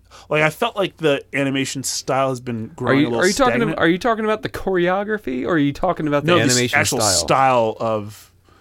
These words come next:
Speaker 1: of the, of the animation.
Speaker 2: 'Cause the style is old news. I was really hoping they would not do exactly what they did.
Speaker 1: Eh.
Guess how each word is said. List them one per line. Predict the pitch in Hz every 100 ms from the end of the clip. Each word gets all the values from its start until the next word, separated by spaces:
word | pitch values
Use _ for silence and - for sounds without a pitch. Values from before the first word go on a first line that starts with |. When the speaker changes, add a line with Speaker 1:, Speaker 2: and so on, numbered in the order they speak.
| _ _ _ _ _ _ _ _
Speaker 1:
of | 117 110 107
the, | 107 101 95 95 - - _ -
of | 107
the | 101
animation. | 104 95 87 -
Speaker 2:
'Cause | - 151 117 - -
the | -
style | - - 165 123
is | 131
old | 139
news. | 120 131 107 98 -
I | 123
was | 131 120
really | 147 135
hoping | 113 139 123 117
they | 113 113
would | 113 110
not | 117 120 - -
do | 110 123 120
exactly | 110 107 131 120 135 123
what | 123
they | 143 131
did. | 143 - 120 _ -
Speaker 1:
Eh. | 285 277